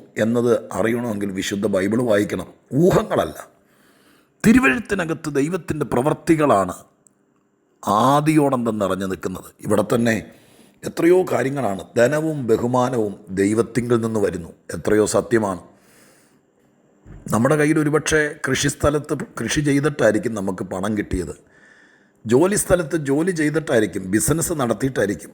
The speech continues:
മക്കളിൽ ആരെങ്കിലും നല്ലൊരു രാജ്യത്ത് പഠിത്തം കഴിഞ്ഞ് പോയി ജോലിക്ക് കയറിയിട്ടായിരിക്കും നമ്മുടെ വീട്ടിൽ പണം എത്തിയത്. പക്ഷേ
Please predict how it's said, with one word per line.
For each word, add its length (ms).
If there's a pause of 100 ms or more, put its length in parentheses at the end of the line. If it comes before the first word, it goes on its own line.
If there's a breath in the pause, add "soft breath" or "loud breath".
മക്കളിൽ 420
ആരെങ്കിലും 460 (680 soft breath)
നല്ലൊരു 440
രാജ്യത്ത് 500 (120)
പഠിത്തം 380
കഴിഞ്ഞ് 280
പോയി 240
ജോലിക്ക് 420
കയറിയിട്ടായിരിക്കും 640
നമ്മുടെ 260
വീട്ടിൽ 420
പണം 300
എത്തിയത്. 400 (220)
പക്ഷേ 380